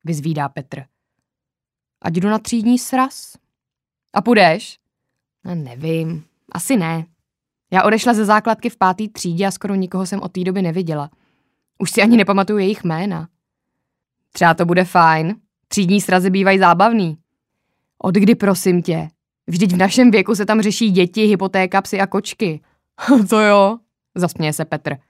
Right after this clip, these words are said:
„Ve skutečnosti ti ale všichni budou tak trochu závidět tvůj svobodný život.“ „Nebudou, protože nejsem kluk. Tobě by ho všichni záviděli, to máš pravdu. Ale u mě si pomyslí, že je to teda dost smutný, že jsem zůstala na ocet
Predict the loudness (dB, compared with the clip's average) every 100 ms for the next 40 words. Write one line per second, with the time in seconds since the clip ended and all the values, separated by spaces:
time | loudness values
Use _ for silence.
0 | _ _ _ _ _ _ _ -2 -2 -2
1 | -2 2 0 2 0 4 4 4 2 -4
2 | -2 0 0 -2 -2 -2 0 4 4 4
3 | 0 -2 -2 -4 -2 -2 0 0 0 0
4 | -2 -2 -6 -18 _ _ _ _ _ _
5 | _ 0 2 6 6 6 6 2 -2 0
6 | 0 0 -2 -4 -2 0 0 -2 -16 _
7 | _ _ _ _ _ 2 4 4 2 2
8 | 0 -4 -6 -8 -6 -4 -4 -4 -6 -8
9 | -6 0 0 0 -2 -2 -2 -8 -12 -8
10 | 0 2 2 0 0 0 0 0 -2 -2
11 | 0 -2 -2 -2 -2 -2 -4 -4 -2 -2
12 | 0 0 0 0 -2 -4 -2 0 2 0
13 | -2 -4 -6 -8